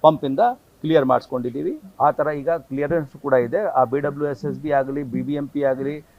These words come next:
ಬೆಸ್ಕಾಂ ಆಗಲಿ, ಯಾವ ಥರದ್ದು ಈಗ ಕೆಲಸ ಕಾಮಗಾರಿಗಳು ಅಲ್ಲಿ ಮಾಡಬಾರ್ದು ಅಂತ ಹೇಳಿದ್ದೀವಿ. ಅದೆಲ್ಲ ತೆಗೆತೀವಿ. ಅವ್ರದ್ದು ಮಟೀರಿಯಲ್, ಗಿಟೀರಿಯಲ್ ಏನೇನಿಂದ ಏನೇನು ಬಾಧೆ ಆಗಿದೆ ಅದು ತೆಗೆತೀವಿ. ನಾವೂ ಕೂಡ ಬಿ ಬಿ ಎಂ ಪಿ ವತಿಯಿಂದನೂ ಕೂಡ ಎಲ್ಲಿ ಎಲ್ಲಿ ಸ್ಟಾರ್ಮ್ ವಾಟರ್ ಡ್ರೈನಲ್ಲಿ ಕೆಲಸ ಮಾಡ್ತಾ ಇದ್ದೀವಿ,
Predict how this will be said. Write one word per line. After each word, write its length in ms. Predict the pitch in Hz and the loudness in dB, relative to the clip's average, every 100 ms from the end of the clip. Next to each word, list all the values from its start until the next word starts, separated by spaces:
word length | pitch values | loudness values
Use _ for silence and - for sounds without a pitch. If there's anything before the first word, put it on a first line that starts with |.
| _ 123 | _ 2
ಬೆಸ್ಕಾಂ 400 | 131 - 156 139 | 2 4 4 4
ಆಗಲಿ, 340 | 117 123 160 127 | 2 -2 -4 0
ಯಾವ 260 | 127 143 | 2 2
ಥರದ್ದು 400 | 139 131 131 135 | -4 -6 -6 -6
ಈಗ 140 | 127 147 202 - _ - | -4 0 0 -4 _ -2
ಕೆಲಸ 240 | 139 190 | -2 0
ಕಾಮಗಾರಿಗಳು 640 | 156 135 135 131 131 135 | 0 0 2 2 4 2
ಅಲ್ಲಿ 160 | 131 123 | 2 -2
ಮಾಡಬಾರ್ದು 540 | 107 120 123 123 120 | 2 2 4 2 2
ಅಂತ 180 | 117 110 | -6 -4
ಹೇಳಿದ್ದೀವಿ. 480 | 110 107 113 127 196 | -6 -6 -4 -4 -4
ಅದೆಲ್ಲ 360 | - 131 127 120 | -6 -4 -2 -2
ತೆಗೆತೀವಿ. 560 | 123 127 135 123 151 | -2 -4 -4 -4 -2
ಅವ್ರದ್ದು 280 | 135 123 120 | -2 -2 -6
ಮಟೀರಿಯಲ್, 420 | 117 110 123 123 | -10 -8 -6 -6
ಗಿಟೀರಿಯಲ್ 360 | 117 110 120 113 | -6 -10 -10 -8
ಏನೇನಿಂದ 460 | 117 120 120 120 120 123 | -8 -8 -8 -2 0 0
ಏನೇನು 240 | 117 120 113 | -2 -8 -4
ಬಾಧೆ 240 | 104 107 | -4 -2
ಆಗಿದೆ 300 | 120 113 113 214 _ _ - | -4 -4 -6 -6 _ _ -6
ಅದು 120 | 127 | -4
ತೆಗೆತೀವಿ. 420 | 120 120 117 165 | -2 -2 -4 -4
ನಾವೂ 360 | 160 165 214 214 | 8 8 8 6
ಕೂಡ 160 | 202 185 175 _ _ - | 8 8 6 _ _ -2
ಬಿ 100 | 147 | -2
ಬಿ 140 | 170 | 0
ಎಂ 100 | 190 | -2
ಪಿ 80 | 180 | 0
ವತಿಯಿಂದನೂ 580 | 170 165 160 151 151 143 | 0 0 -4 -2 -4 -4
ಕೂಡ 180 | 131 131 | -2 2
ಎಲ್ಲಿ 260 | 135 139 | 2 0
ಎಲ್ಲಿ 280 | 147 147 147 | -4 -6 -8
ಸ್ಟಾರ್ಮ್ 440 | - - - 135 | -12 -10 2 4
ವಾಟರ್ 240 | 139 131 131 | 4 2 0
ಡ್ರೈನಲ್ಲಿ 480 | 123 135 131 127 131 | 0 0 2 0 2
ಕೆಲಸ 240 | 123 135 | 0 2
ಮಾಡ್ತಾ 320 | 139 123 107 | 4 2 2
ಇದ್ದೀವಿ, 340 | 113 107 151 | -4 -2 -4